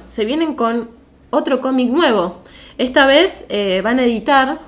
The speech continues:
una historieta en español que se llama originalmente Trespasser, que significa intruso, una traducción así muy literal, que está escrita y dibujada por Justin Ryan y Christian Rossi. Eh, originalmente se, se editó por Alterna Comics y hace poquito firmaron el contrato para hacerla ellos en español.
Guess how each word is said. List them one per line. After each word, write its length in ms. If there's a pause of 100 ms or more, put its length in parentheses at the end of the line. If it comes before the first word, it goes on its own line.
una 160
historieta 380
en 80
español 760
que 400
se 300
llama 300
originalmente 640
Trespasser, 640 (440)
que 300
significa 440
intruso, 600 (100)
una 180
traducción 400
así 220
muy 120
literal, 460 (300)
que 80
está 840
escrita 400
y 60
dibujada 520
por 160
Justin 440
Ryan 480
y 120
Christian 520
Rossi. 380 (420)
Eh, 240
originalmente 760
se, 600
se 120
editó 320
por 140
Alterna 420
Comics 500
y 200
hace 200
poquito 360
firmaron 380
el 120
contrato 440
para 140
hacerla 400
ellos 280
en 100
español. 420